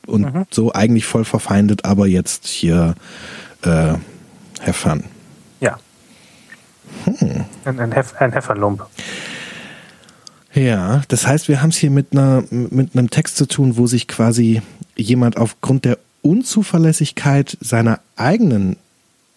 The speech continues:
Speaker 1: äh, Speziesangehörigen, die nicht in der Lage waren, ihn bei diesem Tränenschutzritual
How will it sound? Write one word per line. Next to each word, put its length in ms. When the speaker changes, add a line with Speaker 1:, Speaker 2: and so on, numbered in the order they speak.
Speaker 1:
äh, 340
Speziesangehörigen, 1300
die 140
nicht 240
in 100
der 100
Lage 340
waren, 320
ihn 320
bei 160
diesem 520
Tränenschutzritual 1300